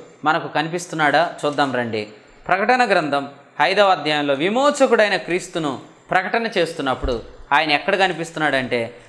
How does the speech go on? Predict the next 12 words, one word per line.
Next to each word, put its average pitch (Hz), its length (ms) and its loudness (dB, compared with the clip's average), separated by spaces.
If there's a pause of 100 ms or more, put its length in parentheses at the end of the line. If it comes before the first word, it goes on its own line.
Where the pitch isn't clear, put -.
(120)
ఆయన 139 260 4
ఇరవై 170 480 2
నాలుగు 165 360 2
పెద్దలకు 143 720 0 (280)
మధ్యలో 139 360 2
కనిపిస్తున్నాడు. 127 640 -2
ఆరో 180 340 4
వచనం, 135 420 -2
"నాలుగు 247 440 4
జీవులకును 220 680 2
పెద్దలకును 233 960 2
మధ్యను 185 600 2